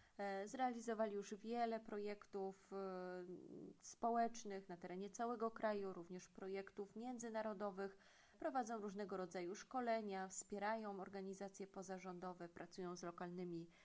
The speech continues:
liderami. E, i tak jak wspominałam wcześniej, e, Centrum Rozwoju Inicjatyw Społecznych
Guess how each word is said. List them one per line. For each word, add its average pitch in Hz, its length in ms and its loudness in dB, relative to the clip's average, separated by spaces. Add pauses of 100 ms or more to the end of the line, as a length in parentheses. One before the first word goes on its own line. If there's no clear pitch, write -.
liderami. 196 720 0 (480)
E, 190 240 0
i - 160 -8
tak 349 120 2
jak 311 160 0
wspominałam 247 580 2
wcześniej, 220 720 -2 (240)
e, 196 160 2
Centrum 226 400 -4
Rozwoju 196 360 0
Inicjatyw 196 600 -2
Społecznych 196 800 -4